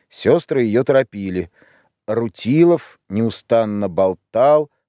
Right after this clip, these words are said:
радостно и возбужденно. Ему нравилось,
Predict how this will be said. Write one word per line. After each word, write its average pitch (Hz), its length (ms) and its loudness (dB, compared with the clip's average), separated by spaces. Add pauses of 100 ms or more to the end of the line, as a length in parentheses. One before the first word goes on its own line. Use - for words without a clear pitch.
радостно 127 800 -2
и 117 220 -8
возбужденно. 92 1080 -2 (400)
Ему 95 400 0
нравилось, 127 800 2